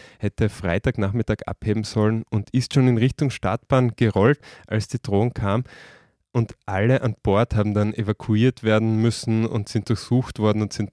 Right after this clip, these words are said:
zurück in den Flughafen gebracht worden. Und,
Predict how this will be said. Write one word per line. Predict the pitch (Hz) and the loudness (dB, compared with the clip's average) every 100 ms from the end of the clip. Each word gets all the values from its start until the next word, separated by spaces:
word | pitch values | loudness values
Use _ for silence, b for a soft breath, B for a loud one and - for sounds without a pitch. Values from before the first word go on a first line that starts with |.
| - | -6
zurück | 117 107 110 - | -4 -2 -2 0
in | |
den | 110 | -2
Flughafen | 101 120 120 127 113 113 | 0 0 0 2 0 0
gebracht | 107 107 104 - | -2 0 -2 -2
worden. | 107 104 107 107 | 0 2 2 -2
Und, | - 107 101 - | -2 0 -2 -4